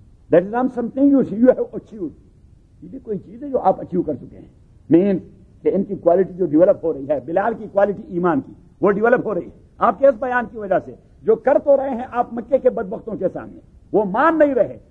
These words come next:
بلال سن کے اس کا ایمان انکریز ہو رہا ہے، ابو بکر سن کے اس کا ایمان انکریز ہو رہا ہے کوالٹی wise، تو آپ کو تو مل رہا ہے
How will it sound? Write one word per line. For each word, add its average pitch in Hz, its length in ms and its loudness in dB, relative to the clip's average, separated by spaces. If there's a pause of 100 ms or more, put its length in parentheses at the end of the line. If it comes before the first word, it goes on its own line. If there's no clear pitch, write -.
بلال 185 360 0
سن 262 140 -2
کے 320 100 -2
اس 277 180 6
کا 247 80 -4
ایمان 233 420 -6
انکریز 202 380 -8
ہو 143 100 -4
رہا - 60 -10
ہے، - 140 -20 (200)
ابو 220 180 0
بکر 269 300 0
سن 285 160 -8
کے 320 120 0
اس 302 160 0
کا 294 60 -4
ایمان 269 380 0
انکریز 233 320 -4
ہو 160 80 2
رہا 147 100 -2
ہے 127 160 -4
کوالٹی 294 340 2
wise، 101 260 -16 (1000)
تو 120 80 -12
آپ 139 160 -4
کو - 80 -12
تو 175 100 -12
مل 185 160 -10
رہا - 240 -12
ہے - 40 -18